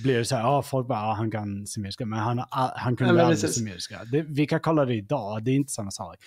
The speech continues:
Speaker 1: Eh,
Speaker 2: <laughs>
Speaker 1: problemet är bara att de här grejerna lever på. Det, det liksom kvittar ju om folk påpekar det här. Eh,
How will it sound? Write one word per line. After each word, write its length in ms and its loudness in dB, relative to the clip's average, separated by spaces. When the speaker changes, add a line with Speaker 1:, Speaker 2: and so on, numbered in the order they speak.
Speaker 1:
Eh, 260 6
Speaker 2:
<laughs> 40 -2
Speaker 1:
problemet 360 4
är 60 2
bara 260 4
att 80 0
de 100 4
här 120 6
grejerna 340 4
lever 260 2
på. 440 0
Det, 280 2
det 200 4
liksom 260 2
kvittar 460 -2
ju 140 6
om 380 2
folk 600 -2
påpekar 460 -2
det 80 0
här. 120 -8
Eh, 500 -2